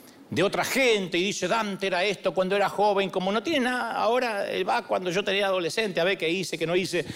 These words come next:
Y él dice, "Mi llamado es juzgar, sopesar los espíritus, juzgar a los demás. Nadie me diga, 'No juzguéis', porque yo sí estoy para juzgar".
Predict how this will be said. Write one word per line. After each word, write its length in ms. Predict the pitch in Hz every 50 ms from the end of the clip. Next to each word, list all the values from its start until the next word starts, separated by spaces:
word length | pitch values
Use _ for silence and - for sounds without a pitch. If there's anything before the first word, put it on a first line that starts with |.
| - - - - - - - - - - - - - - - - -
Y 120 | - 190 226
él 80 | 240
dice, 240 | 240 226 - - 202
"Mi 160 | 196 214 226
llamado 440 | 202 156 208 208 240 269 254 240 233
es 80 | 214 -
juzgar, 640 | 233 - 180 175 143 127 123 - 247 214 180 160 151
sopesar 600 | - - - 202 190 - 202 170 - - 220 233
los 220 | 214 202 - -
espíritus, 680 | 190 - - - - - 247 240 214 185 165 - 170 139
juzgar 440 | - - 196 160 143 180 220 220 208
a 60 | 190
los 120 | 196 185 151
demás. 380 | 160 170 220 220 190 156 -
Nadie 260 | 170 240 - 277 240 233
me 100 | 233 240
diga, 220 | 294 285 247 208
'No 140 | 196 220 196
juzguéis', 340 | 185 160 139 254 240 202 -
porque 240 | - 196 151 190
yo 140 | 170 - -
sí 160 | - - 285
estoy 220 | 220 - - 226 220
para 180 | - 156 151
juzgar". 320 | 135 143 139 113 139 104